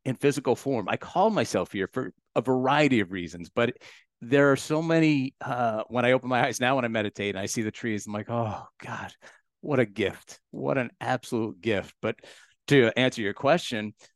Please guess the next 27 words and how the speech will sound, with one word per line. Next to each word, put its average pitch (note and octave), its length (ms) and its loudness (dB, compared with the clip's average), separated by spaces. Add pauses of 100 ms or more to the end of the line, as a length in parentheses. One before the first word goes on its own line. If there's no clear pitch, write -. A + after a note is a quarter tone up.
(720)
meditation F3 600 2
has D3 360 -2
this C#3 280 2
understanding C#3 600 0
that A2+ 260 2 (460)
it's C3 120 -6
gonna D#3+ 160 4
be D#3+ 100 -2
beneficial D3+ 560 0
for A#2+ 220 -2
us - 320 -4 (400)
to A#2 80 -2
be A2 460 2
with A2 240 -6
what B2 180 2
is, - 380 -4 (380)
whether B2+ 400 2
it A#2+ 140 2
is G#2 120 0
a A2 60 0
transcendent B2 640 -4
moment A2 380 -4
in G#2 100 -4
a G2+ 40 -6
meditation G2+ 640 -4
where G2 160 0
you F#2 260 -8